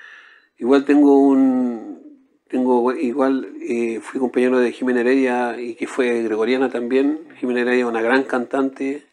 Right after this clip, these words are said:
eh, desde el colegio, participó en muchos festivales en el colegio, en el Gregorio Cordobés, y, ah, desafortunadamente ella falleció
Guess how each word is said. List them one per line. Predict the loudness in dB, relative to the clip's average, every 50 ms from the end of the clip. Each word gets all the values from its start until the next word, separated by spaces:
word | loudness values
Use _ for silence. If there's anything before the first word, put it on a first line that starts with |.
| _ _ _ _ _ _ _ _ -20 _ _ _ _ _ _ _ _ _
eh, | -2 -2 0 0 -2 -2 -4 -4 -6 -6
desde | -4 -4 -2 0 0 -2
el | -2 -2
colegio, | -2 2 2 2 2 2 -2 -6 -6 -6 -8 -10 -10 _
participó | -10 -10 -8 -4 -4 -2 0
en | 0
muchos | -2 -4 -4 -8 -12
festivales | -12 -8 -4 0 2 2 2 2 0 -2
en | -4
el | -4
colegio, | -2 0 0 0 0 -2 -4 -4
en | -2
el | -2
Gregorio | 0 0 0 0 0 -2
Cordobés, | -2 -4 -2 0 0 0 0 0 0
y, | -2 -4 -6 -6 -6 -6 -4
ah, | -4 -6
desafortunadamente | -6 -8 -12 -10 -8 -8 -6 -4 -2 0 0 0 0 0 0 0
ella | 2 2 2 0 0
falleció | -2 -4 -4 -4 -4 -4 -6 -6 -6 -6 -6 -10